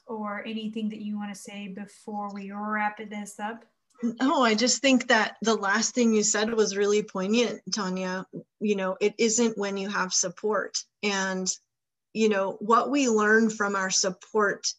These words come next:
Speaker 2: team or support coach, whoever we're, or therapist, whoever we're involved with, is, you know, we get,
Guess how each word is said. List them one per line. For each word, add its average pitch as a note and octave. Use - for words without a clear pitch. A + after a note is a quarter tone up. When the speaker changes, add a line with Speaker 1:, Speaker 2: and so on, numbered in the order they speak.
Speaker 2:
team G#3
or F#3
support F#3+
coach, -
whoever A3
we're, A3
or F#3+
therapist, G#3
whoever G#3
we're B3+
involved G#3
with, F#3
is, F#3
you A3
know, G3
we A#3
get, D#4